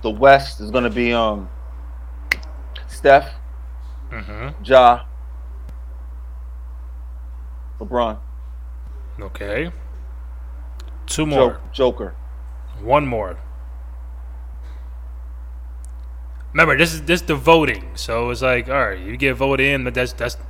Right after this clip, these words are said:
Speaker 2: you're gonna be a starter. So
Speaker 1: yeah, yeah, yeah. This is starting five. Starting five. Uh, wow. The West. Uh,
Speaker 2: I, I,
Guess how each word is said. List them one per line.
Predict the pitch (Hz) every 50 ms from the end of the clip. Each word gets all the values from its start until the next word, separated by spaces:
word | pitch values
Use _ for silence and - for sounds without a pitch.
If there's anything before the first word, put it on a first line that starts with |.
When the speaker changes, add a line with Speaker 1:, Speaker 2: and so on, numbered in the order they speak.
| - - - - - -
Speaker 2:
you're | - 120
gonna | 117 127 123 120 120 110 - - - - - - - - - - - - - - 113
be | 123 123 123
a |
starter. | 120 - - 131 120 120 110 101 92 87 87 90 87 -
So | - - 113 98 92 90 90 - - - - -
Speaker 1:
yeah, | 123 147 170
yeah, | 170 160 185
yeah. | 190 185 196 202 170
This | 147 165
is | 185 165 -
starting | - 170 170 170 -
five. | 180 160 156 170 - - - - - -
Starting | - - 151 160 165
five. | 165 151 151 156 - - - - -
Uh, | - 131 135 131 135 135 135 135 - - - - - - - - - - - - - - - - - - - - - - - -
wow. | 98 107 104 95 87 - - - - 95 92 - -
The | 98
West. | 95 107 117 135 147 - - - - - - - - - - - - - - - - - - - - - - - - - - - - - - - -
Uh, | 110 110 110 107 107 101 98 95 92 85 - - - - - - - - - -
Speaker 2:
I, | 127 123
I, | 123 123 120 131